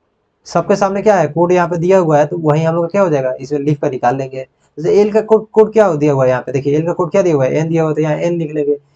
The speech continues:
ई का code देखिए यहाँ पे क्या दिया हुआ है, D दिया हुआ है, तो यहाँ पे क्या करेंगे, डी लिख लेंगे।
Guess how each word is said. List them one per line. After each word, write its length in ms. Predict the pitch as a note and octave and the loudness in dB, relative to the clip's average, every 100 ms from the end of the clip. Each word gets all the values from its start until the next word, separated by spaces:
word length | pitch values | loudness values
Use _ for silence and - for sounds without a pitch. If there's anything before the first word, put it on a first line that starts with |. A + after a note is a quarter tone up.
| _ | _
ई 140 | G3+ A3 | 0 2
का 100 | A3 | 4
code 180 | G#3 G#3 | 4 2
देखिए 200 | G3+ G#3+ | 4 4
यहाँ 140 | G3 | 2
पे 80 | F#3+ | 2
क्या 140 | G3 G3+ | 2 2
दिया 120 | F3 | 2
हुआ 100 | D3+ | 0
है, 60 | C3+ | 0
D 140 | F3 | 0
दिया 160 | F3 F3+ | 0 2
हुआ 100 | F3 | 2
है, 40 | |
तो 60 | E3 | 0
यहाँ 160 | E3+ | -2
पे 40 | F3 | 0
क्या 120 | F#3+ | -2
करेंगे, 260 | E3+ C#3+ C3 | 0 -2 -2
डी 200 | C3+ D#3+ | -2 -2
लिख 160 | D#3+ | -2
लेंगे। 240 | D#3 D3 | -4 -2